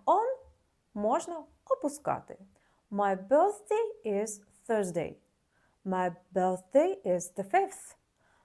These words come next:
My birthday is Thursday the fifth. Прийменник in ми вживаємо з більш довгими періодами.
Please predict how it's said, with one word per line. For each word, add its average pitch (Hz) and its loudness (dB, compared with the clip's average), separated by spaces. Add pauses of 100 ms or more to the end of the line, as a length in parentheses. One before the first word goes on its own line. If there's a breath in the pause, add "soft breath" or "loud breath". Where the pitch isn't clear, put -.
(120)
My 196 0
birthday 330 2 (100)
is 196 0 (100)
Thursday 214 2 (140)
the 190 0
fifth. - -2 (360)
Прийменник 190 -2
in 190 -2 (140)
ми 202 -2
вживаємо 240 -2
з 190 -12
більш 233 -6
довгими 185 -2
періодами. 165 -2